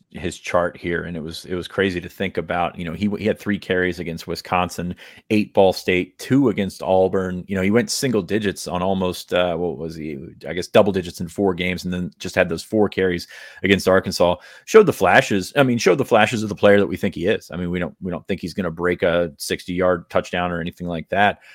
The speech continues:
I, I, I think that the interesting thing here is you look at Keyvone Lee, you said Penn State's most accomplished running back. I don't think that can be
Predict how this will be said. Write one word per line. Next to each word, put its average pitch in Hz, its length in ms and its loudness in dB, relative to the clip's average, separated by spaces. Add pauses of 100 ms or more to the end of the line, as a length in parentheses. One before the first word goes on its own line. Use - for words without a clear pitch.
(180)
I, 98 120 4
I, 113 300 2
I 123 60 0
think 127 180 -6
that 101 220 2
the 95 420 -4
interesting 110 500 -2
thing 90 200 -6
here 101 600 2
is 92 200 -4
you 98 100 0
look 117 160 0
at 107 80 -10
Keyvone 104 340 2
Lee, 98 120 2
you 90 100 -2
said 85 240 -4
Penn 98 160 -4
State's - 260 -4
most 90 220 -4
accomplished - 380 -6
running 104 240 -2
back. 80 200 -10
I 78 60 -16
don't 82 140 -12
think - 120 -20
that - 160 -12
can 87 120 -10
be 85 200 -8